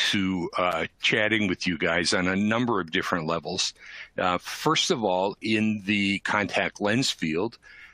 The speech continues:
uh, there are very few people that have their work started in, uh, Silicon Valley like you guys have. Uh, and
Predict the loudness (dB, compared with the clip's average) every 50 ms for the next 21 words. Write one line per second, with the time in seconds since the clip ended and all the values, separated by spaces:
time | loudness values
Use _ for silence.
0 | _ -4 -2 0 0 0 0 -2 -4 -8 -14 -6 -2 0 2 2 4 4 2 2
1 | 0 0 -2 -4 -4 -2 0 2 2 2 2 2 2 0 -4 _ _ _ _ _
2 | _ _ _ _ _ -20 -4 0 2 2 4 2 2 2 0 0 0 0 0 0
3 | 0 0 2 0 0 0 0 0 0 0 0 2 2 0 -2 -4 -8 -4 -2 -2
4 | 0 0 0 -2 -2 -2 -2 -2 -2 0 0 0 0 0 2 0 2 2 0 0
5 | -2 -2 -4 -4 -2 0 0 0 0 0 0 0 2 2 2 2 0 0 0 0
6 | -2 -2 0 -2 -2 0 0 0 -2 0 0 0 -2 -2 -4 -6 -8 -6 -4 -2
7 | -2 -2 0 -2 0 0 0 0 0 -2 -4 -8 -12 -12 -10 -8 -8 -8 -8 -10
8 | -12 -6 -2 0 0 2 2 0 0 2 2 2 2 2 0 0